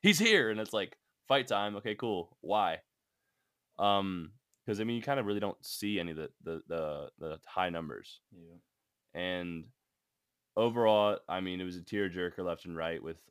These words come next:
Speaker 1: a lot of the dumb stuff that just came up, but it was, it was worth it, and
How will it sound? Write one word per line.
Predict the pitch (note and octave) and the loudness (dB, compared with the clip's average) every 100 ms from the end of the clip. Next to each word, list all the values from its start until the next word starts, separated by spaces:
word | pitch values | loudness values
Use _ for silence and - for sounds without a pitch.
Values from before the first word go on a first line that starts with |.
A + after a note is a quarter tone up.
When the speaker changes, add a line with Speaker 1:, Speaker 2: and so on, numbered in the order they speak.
| - | -8
Speaker 1:
a | |
lot | F2 E2+ E2+ | -2 0 0
of | |
the | E2 | -6
dumb | E2 E2 | -6 -8
stuff | E2+ F2 E2 | -8 -8 -6
that | E2+ | -8
just | E2 - | -10 -10
came | F2 E2+ | -8 -4
up, | D#2+ E2 _ _ _ _ _ _ | -4 -4 _ _ _ _ _ _
but | E2+ D#2+ D#2 _ _ _ _ _ _ _ _ _ _ _ - | -2 -2 -2 _ _ _ _ _ _ _ _ _ _ _ -4
it | |
was, | G#2 G#2 | -2 -2
it | A#2 | -2
was | B2 | -2
worth | A2+ F#2+ - | 2 2 2
it, | F#2+ | -2
and | F2+ F2+ E2+ | -2 -4 -6